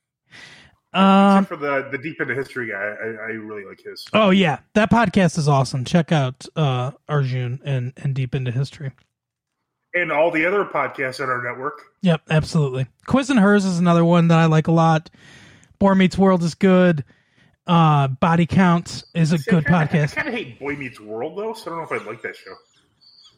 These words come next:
Speaker 1: <laughs> Well, yeah, they, <sighs> they do like it. They do, they do very clearly both <laughs> like Boy Meets World. I like
Speaker 2: Yeah, and I kind of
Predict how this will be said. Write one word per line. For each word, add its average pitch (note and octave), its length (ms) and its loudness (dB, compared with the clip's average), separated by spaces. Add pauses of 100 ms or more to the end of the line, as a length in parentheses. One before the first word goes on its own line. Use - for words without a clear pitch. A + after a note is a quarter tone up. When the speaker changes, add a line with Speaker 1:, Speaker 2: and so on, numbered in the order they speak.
(460)
Speaker 1:
<laughs> - 480 -10 (1000)
Well, D4 420 2 (760)
yeah, G#3+ 400 4
they, G3+ 240 2 (380)
<sighs> G#3 320 -2 (240)
they C4 140 2
do D#4 260 4
like A#3 240 2
it. D#3 140 0
They G#3 120 4
do, B3 240 4
they A#3 240 0
do C4 240 4
very A3 360 4
clearly G#3 400 4
both F#3 380 2
<laughs> - 20 0
like A3+ 320 0 (100)
Boy A#3 320 2
Meets C#4 400 -2
World. C4+ 560 -2 (760)
I C4+ 160 2
like B3+ 480 0
Speaker 2:
Yeah, D3+ 140 -10
and C#3+ 80 -8
I D#3 100 0
kind C#3+ 340 -8
of B2+ 140 -8